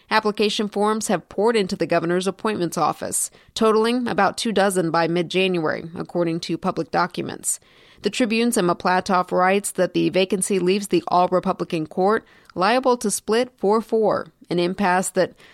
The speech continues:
might require the governor to appoint an interim judge as tiebreaker, and perhaps more significantly,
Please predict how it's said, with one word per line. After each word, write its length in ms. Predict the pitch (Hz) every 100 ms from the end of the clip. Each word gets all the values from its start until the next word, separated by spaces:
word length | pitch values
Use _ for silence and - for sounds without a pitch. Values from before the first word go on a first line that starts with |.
| _
might 180 | 165 175
require 400 | 151 - 202 220
the 100 | 180
governor 360 | 170 175 185 190
to 160 | -
appoint 400 | 175 - 185 175
an 140 | 147 -
interim 440 | 196 220 202 160
judge 340 | 160 175 185
as 120 | 196 -
tiebreaker, 840 | - 220 202 170 156 139 107 160 -
and 220 | 208 196
perhaps 400 | 185 196 208 -
more 220 | 180 208
significantly, 840 | - 170 175 185 185 190 214 226